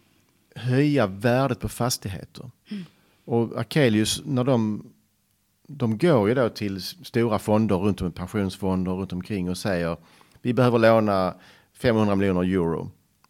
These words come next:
Speaker 1: för det här, vi ska göra det här."
Speaker 2: Mm.
Speaker 1: Och det de, det de lovar där är ju alltid return on capital. Och det är ju, det ska då betalas av de här hyresgästerna på Möllevången eller i Kronprinsen i Malmö eller var de nu sitter
Speaker 2: Exakt.
Speaker 1: någonstans.
Speaker 2: Mm.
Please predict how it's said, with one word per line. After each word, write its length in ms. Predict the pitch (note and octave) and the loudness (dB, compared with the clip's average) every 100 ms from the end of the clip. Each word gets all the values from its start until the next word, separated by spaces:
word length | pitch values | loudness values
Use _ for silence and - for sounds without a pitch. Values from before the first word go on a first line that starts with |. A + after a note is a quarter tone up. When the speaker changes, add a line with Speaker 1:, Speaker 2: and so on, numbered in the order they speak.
| _ _ _ - | _ _ _ -20
Speaker 1:
för 280 | - - G2+ | -20 -8 -6
det 120 | F2 | -2
här, 120 | F#2+ A#2+ | -2 -2
vi 100 | A#2 | -4
ska 140 | - | 0
göra 300 | G2+ G2+ F#2+ | 0 2 0
det 80 | F2+ | -2
här." 340 | F#2 A2 - - | -4 -8 -10 -14
Speaker 2:
Mm. 140 | G3+ F#3+ - - - _ | -10 -10 -12 -20 -20 _
Speaker 1:
Och 120 | B2+ | -6
det 100 | A2+ | -2
de, 180 | C3+ A#2+ A#2+ - | 0 0 -4 -6
det 100 | C#3 | -6
de 180 | C3+ | -4
lovar 500 | C3 C3 C#3 D3 A#2+ | -2 2 2 2 2
där 220 | A2 D3+ B2+ | 2 0 0
är 80 | B2+ | -2
ju 140 | A#2+ | -2
alltid 540 | A#2+ A2+ - B2+ F#2 - | -4 -6 -6 -4 -4 -8
return 600 | - G2+ A2+ - C3 G2+ | -8 -6 -4 -2 0 0
on 100 | G#2 | -2
capital. 640 | A2 D#3+ A2 - - - B2 _ _ _ _ _ _ _ _ _ _ _ | -2 -4 -4 -8 -12 -10 -12 _ _ _ _ _ _ _ _ _ _ _
Och 140 | - A2+ | -4 2
det 80 | |
är 40 | C3 | 4
ju, 120 | A#2 | 4
det 280 | A2 C3 C3 | 0 -2 -2
ska 140 | - | 2
då 80 | E3 | 2
betalas 640 | C#3 - E3 A#2 F#2+ F#2+ | 2 0 2 4 4 4
av 60 | A2+ | 2
de 100 | C#3 | 2
här 180 | E3+ B2+ | 4 4
hyresgästerna 760 | A2+ A#2 A2+ G2+ E2+ - F2+ | 4 2 2 2 0 0 -2
på 120 | E2 F#2+ | 0 2
Möllevången 560 | F#2+ G2 E2+ D#2+ E2+ | 2 2 0 -2 -2
eller 240 | F#2+ F#2+ F#2+ | -4 -4 -8
i 60 | |
Kronprinsen 640 | F#2 G2+ G#2 - F#2 E2 F2+ | -6 -2 -2 -2 -2 -2 -2
i 60 | |
Malmö 360 | F2+ F2+ F#2+ F#2 | -2 0 0 0
eller 140 | F2+ | 0
var 100 | F#2 | 0
de 140 | G2 A2 | 2 2
nu 120 | G#2 | 0
sitter 220 | - A2+ | 0 -6
Speaker 2:
Exakt. 160 | F#2 F2+ | -8 -12
Speaker 1:
någonstans. 460 | G2+ A2 - A2+ G#3+ | -14 -16 -16 -12 -8
Speaker 2:
Mm. 220 | F3+ | -8